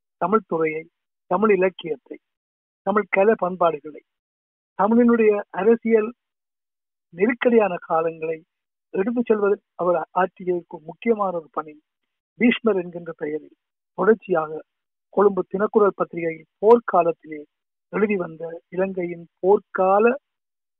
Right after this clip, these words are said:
நிகழ்வுகளும் விடுதலை போராட்டத்தின் முக்கியத்துவத்தை எடுத்து கூறுவதாக வந்த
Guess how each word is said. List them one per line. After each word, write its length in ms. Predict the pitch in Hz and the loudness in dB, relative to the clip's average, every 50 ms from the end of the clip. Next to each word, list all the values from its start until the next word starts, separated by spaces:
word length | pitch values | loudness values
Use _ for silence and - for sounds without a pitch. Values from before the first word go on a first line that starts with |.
| _ _ _ _ _ - | _ _ _ _ _ -4
நிகழ்வுகளும் 540 | 190 196 214 220 190 160 165 160 147 147 156 _ _ _ _ _ _ _ _ - | 0 2 2 4 6 4 4 2 0 -8 -12 _ _ _ _ _ _ _ _ -6
விடுதலை 360 | 170 190 196 214 220 214 208 190 _ | -4 2 6 6 6 6 6 2 _
போராட்டத்தின் 540 | - 185 185 190 175 170 - - 180 165 156 | 0 2 4 4 2 2 -2 -8 -10 -8 -8
முக்கியத்துவத்தை 720 | 156 180 175 - 220 202 185 - - 160 170 - - 165 165 160 _ _ _ _ _ _ _ _ _ - | -12 -12 -4 0 2 2 2 0 -4 -6 -4 -4 -6 -8 -8 -10 _ _ _ _ _ _ _ _ _ -4
எடுத்து 320 | 185 214 247 233 - 247 240 - | -4 -2 -2 -2 0 0 -2 0
கூறுவதாக 420 | - - 190 190 180 180 175 175 165 | -2 -2 0 0 2 2 0 0 -2
வந்த 240 | 160 160 165 165 175 | -4 -8 -10 -8 -8